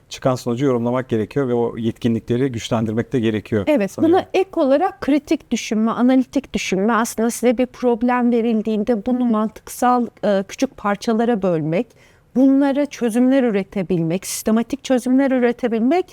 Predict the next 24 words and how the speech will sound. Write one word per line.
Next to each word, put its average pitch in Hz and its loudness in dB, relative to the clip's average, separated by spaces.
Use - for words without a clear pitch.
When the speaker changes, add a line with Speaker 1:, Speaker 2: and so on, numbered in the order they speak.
Speaker 2:
ve 339 2
bence 370 0
daha 294 0
da 269 2
önemlisi 269 2
neden 302 2
sonuç 302 0
ilişkisini 254 0
iyi 302 2
kavrayabilmek, 240 0
iyi 247 2
yorumlayabilmek 233 0
gerekiyor. 254 0
Bunlar 302 0
için 226 -2
de - 0
aslında, 202 -2
e, 233 2
insanın, 240 2
e, 220 -2
düşünsel 247 0
faaliyetlerini 202 0
arttırması 220 -2
gerekiyor. 185 2